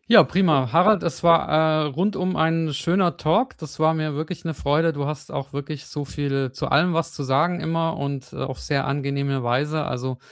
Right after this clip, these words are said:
ähm, das hat mir wirklich sehr, sehr viel Spaß gemacht, war mir eine Ehre und, äh, du hast die Erwartungen, die der Walter an dich hatte, glaube ich, vollumfänglich erfüllt. Ähm, ja,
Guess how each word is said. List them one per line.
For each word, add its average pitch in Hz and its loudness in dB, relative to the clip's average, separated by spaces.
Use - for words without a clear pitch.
ähm, 123 -6
das - -10
hat 127 -6
mir 123 -2
wirklich 135 -4
sehr, 131 -2
sehr 123 -2
viel 123 -6
Spaß 139 -4
gemacht, 143 -4
war 123 0
mir 120 -2
eine 117 -4
Ehre 135 0
und, 123 -4
äh, 113 -4
du 113 -6
hast 117 -4
die 113 -2
Erwartungen, 147 6
die 131 -2
der 127 2
Walter 127 2
an 120 -2
dich 120 -6
hatte, 120 -2
glaube 113 0
ich, - -10
vollumfänglich 147 2
erfüllt. 196 4
Ähm, 135 0
ja, 131 2